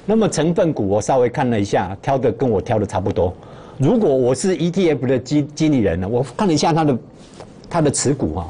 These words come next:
成分股，哎，差不多呢。如果是我了，我大概也这么挑了。哦，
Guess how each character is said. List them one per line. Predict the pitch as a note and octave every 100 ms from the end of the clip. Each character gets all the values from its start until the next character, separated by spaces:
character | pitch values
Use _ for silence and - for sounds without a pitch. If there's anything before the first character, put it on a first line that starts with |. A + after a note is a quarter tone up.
| -
成 | B2 C#3
分 | B2+
股， | F2 - - - -
哎， | C3+ F#3+
差 | A2+
不 | A#2
多 | - A#2
呢。 | G#2+ E2 - - - - -
如 | A#3+
果 | C4
是 | A#3+
我 | F#3+ G#2+ G#2+
了， | G#2
我 | G2+
大 | D3
概 | D3+
也 | G#2+
这 | E2+ A2
么 | F#2+
挑 | A2 G2
了。 | E2+ - - - -
哦， | C3+